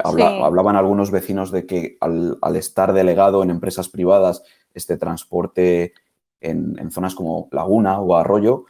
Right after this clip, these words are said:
Speaker 1: pues tienen
Speaker 2: Ujú.
Speaker 1: concesiones a muchos años. Eh,
Speaker 2: Sí.
Speaker 1: ¿cómo, cómo cons-, cómo se consigue esto de bajar las frecuencias cuando ahora mismo está? Por eso te preguntaba si tenéis pensado crear un consorcio de transportes únicos, porque ahora está Aubasa en Valladolid y, y fuera en el Alfoz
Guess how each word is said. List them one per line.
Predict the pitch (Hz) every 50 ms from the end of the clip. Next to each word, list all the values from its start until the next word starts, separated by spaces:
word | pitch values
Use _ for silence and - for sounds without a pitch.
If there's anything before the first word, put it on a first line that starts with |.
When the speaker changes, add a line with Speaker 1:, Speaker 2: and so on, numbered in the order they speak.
| _ _ _ _
Speaker 1:
pues | - 82 80 - -
tienen | - 87 87 85
Speaker 2:
Ujú. | 80 87
Speaker 1:
concesiones | - - 80 - 98 87 90 87
a | 87
muchos | 85 90 90 - 95 87 -
años. | 113 127 135 147 147 151 - - _ _ _ _ _ _ _
Eh, | - 85 - - -
Speaker 2:
Sí. | - 214 196 196 - _
Speaker 1:
¿cómo, | - - - 120
cómo | - 117 117 131 135
cons-, | 165 151 139 - -
cómo | - 123 131
se | 139 - 143
consigue | - - 156 156 - - 120 98 85
esto | 85 - - 113 110
de | 113 113 110
bajar | 117 110 - - 104 110
las | 110 110 110 110
frecuencias | - 110 - - 117 113 110 113 107 -
cuando | - 107 104 104 107 104 104
ahora | 101 104 104
mismo | 107 107 107 113 107
está? | 104 - - 104 104 107
Por | - 98
eso | 117 120 135
te | 151
preguntaba | 127 131 123 120 120 120 123 131 143 143 - - _ _ _ _ _
si | - - - 104
tenéis | - 107 107 110 110
pensado | - 127 113 - 117 113 113
crear | 110 104 101 101
un | 107 107 107 107 -
consorcio | - 104 101 101 - 107 104 104 - 104
de | 98
transportes | 98 98 101 - - 98 90 95 92 101
únicos, | 110 120 120 151 -
porque | - 98 - -
ahora | 87 95 104 127 135 - - - - _ _ _ _
está | - - - - - 90 85
Aubasa | - - 78 78 80 85 107 107 - 117
en | 113
Valladolid | 117 113 113 113 110 113 127 147 170 - - -
y, | - 87 82 80 80 - -
y | - 92 90
fuera | - - 98 101 104 110 117
en | 104 101
el | 95 90 85
Alfoz | 80 82 - - 104 117 139 -